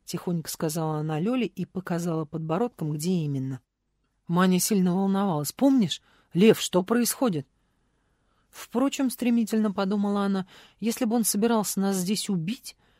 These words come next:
вряд ли пригласил бы разом всю компанию. Волька бодро бежал впереди, очень довольный тем, что ему выпала такая замечательная прогулка.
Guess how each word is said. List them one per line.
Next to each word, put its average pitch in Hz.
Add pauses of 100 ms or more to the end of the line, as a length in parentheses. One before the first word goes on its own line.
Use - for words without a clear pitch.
(180)
вряд 226
ли 240
пригласил 180
бы 165
разом 202
всю -
компанию. 147 (960)
Волька 277
бодро 196
бежал 180
впереди, 196
очень 233
довольный 202
тем, 190
что -
ему 180
выпала 170
такая 160
замечательная 165
прогулка. 151